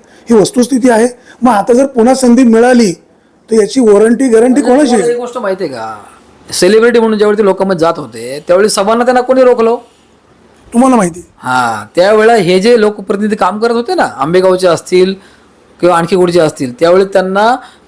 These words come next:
Speaker 2: कोल्हे साहेब व्यासपीठावर आल्याच्या नंतर लोकांचा गरडा पडायचा, सेल्फीसाठी लोक यायचे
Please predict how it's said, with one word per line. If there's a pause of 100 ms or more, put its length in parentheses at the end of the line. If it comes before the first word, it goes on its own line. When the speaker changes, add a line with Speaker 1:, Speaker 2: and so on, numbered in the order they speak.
(380)
Speaker 2:
कोल्हे
साहेब
व्यासपीठावर
आल्याच्या
नंतर
लोकांचा
गरडा
पडायचा, (340)
सेल्फीसाठी
लोक
यायचे